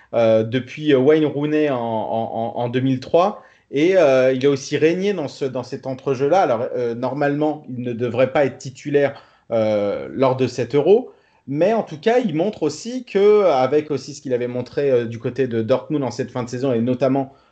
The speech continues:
lors de, de cette fameuse double contre-, confrontation face à, face à Manchester City,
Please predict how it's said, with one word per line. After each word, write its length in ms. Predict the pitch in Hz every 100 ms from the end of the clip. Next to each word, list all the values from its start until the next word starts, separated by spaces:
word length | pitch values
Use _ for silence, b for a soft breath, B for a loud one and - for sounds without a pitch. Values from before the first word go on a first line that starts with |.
| b
lors 260 | 107 117 113
de, 360 | 120 113 110 107
de 140 | 110
cette 200 | - 117
fameuse 400 | - 139 143 120
double 300 | 151 143 135
contre-, 480 | 135 123 127 113 - -
confrontation 640 | 135 127 131 127 123 143 127
face 220 | 117 120
à, 140 | 107
face 220 | 113 113
à 60 | 120
Manchester 460 | 120 120 113 131 123
City, 460 | - 127 185 220